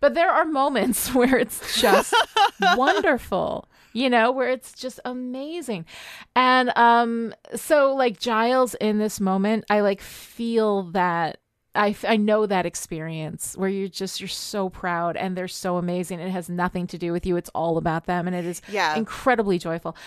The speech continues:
Speaker 1: And then when he goes up to her to tell her he's proud of her, after she's been given the Class Protector Award, which was amazing, um, and then he sees Angel and he just gently takes the umbrella from her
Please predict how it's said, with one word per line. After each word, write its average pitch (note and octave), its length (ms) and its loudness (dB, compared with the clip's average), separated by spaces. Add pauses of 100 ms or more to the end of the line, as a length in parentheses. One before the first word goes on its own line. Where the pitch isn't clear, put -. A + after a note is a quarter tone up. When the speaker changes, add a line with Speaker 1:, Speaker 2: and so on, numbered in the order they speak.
(320)
Speaker 1:
And D4 220 0
then A#3 440 2 (280)
when B3 160 -2
he C4+ 80 -2
goes B3 320 4
up A3 140 2
to G#3+ 100 -4
her F3 560 -4
to A#3 100 -4
tell G#3+ 300 0
her A3+ 100 -2
he's B3 220 -4
proud F3+ 260 -4
of F3 120 -8
her, C#3 360 -10 (260)
after A3+ 380 -2
she's A#3+ 240 -4
been A#3+ 220 -4
given G#3+ 240 -2
the G#3 60 -4
Class G3 340 0
Protector F#3+ 500 -6
Award, D3+ 480 -4
which F3 160 -6
was F3 160 -6
amazing, D3+ 680 -10 (540)
um, A3+ 680 0 (520)
and B3 240 -4
then C4+ 140 -4
he D4 140 -6
sees C4+ 720 -8
Angel G#3 680 -4
and A3 120 0
he A#3+ 120 -2
just A#3+ 320 -6
gently A#3 420 -4
takes A#3 380 -6
the B3+ 120 -8
umbrella F#3+ 460 -2
from F#3+ 240 -6
her F3+ 380 -8